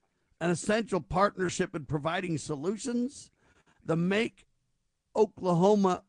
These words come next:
Free Again vision. The vision that they've got, ladies and gentlemen, in Oklahoma is incredible. Pastors, the citizens, the sheriffs,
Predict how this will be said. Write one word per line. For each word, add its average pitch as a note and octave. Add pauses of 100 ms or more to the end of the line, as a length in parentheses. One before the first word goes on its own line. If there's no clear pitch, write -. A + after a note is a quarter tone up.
(320)
Free B3
Again G#3+ (340)
vision. F3+ (560)
The G#3+
vision G#3+
that F#3+
they've F3
got, D#3+
ladies D#3+
and D3
gentlemen, D#3
in D#3+
Oklahoma D#3
is B2+
incredible. G#3+ (1000)
Pastors, E3+ (340)
the E3+
citizens, E3+ (260)
the G3
sheriffs, G3+